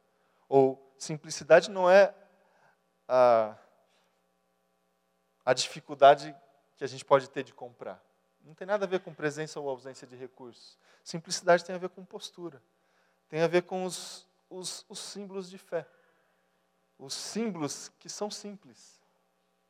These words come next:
Criança, ovelha, uma mesa. Jesus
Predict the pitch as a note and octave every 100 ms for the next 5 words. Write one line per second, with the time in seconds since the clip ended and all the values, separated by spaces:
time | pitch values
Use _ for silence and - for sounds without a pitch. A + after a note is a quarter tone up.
0 | _ _ _ _ _ _ _ _ _ A#2+
1 | B2+ E3+ G#3 G#3 A3 G#3 _ _ _ _
2 | _ _ _ _ _ _ _ _ _ _
3 | _ _ _ _ _ _ _ - A#2 B2+
4 | D3+ F#3 F#3 F#3+ F#3+ _ _ _ _ _
5 | _ _ A2+ A2+ B2 D3+ F3+ F3 F#3+ F#3
6 | _ _ _ _ _ _ _ _ _ _
7 | _ _ _ _ _ _ _ B2+ E3+ D#3
8 | G3 - - -